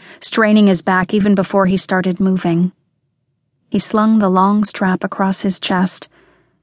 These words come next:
using his upper body to help balance the weight. His pace was stable and sure, despite the burden he carried, his feet finding their way around the natural obstructions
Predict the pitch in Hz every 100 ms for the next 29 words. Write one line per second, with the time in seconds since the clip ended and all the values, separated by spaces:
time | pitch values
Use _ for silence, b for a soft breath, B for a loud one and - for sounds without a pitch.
0 | _ 208 196 190 185 202 190 190 185 180
1 | 180 190 180 190 - 180 180 175 - 190
2 | 185 180 - - _ _ _ _ _ _
3 | _ _ 208 - 220 214 - - 190 -
4 | 196 196 208 214 214 196 - 196 180 175
5 | 185 b b b b b b _ - -
6 | - 202 - 170 190 185 185 175 185 -
7 | 175 175 180 - _ _ _ _ _ _
8 | - - - 214 185 - 208 196 190 185
9 | 175 180 180 175 180 180 175 175 190 -
10 | 202 185 185 - 202 190 - 180 175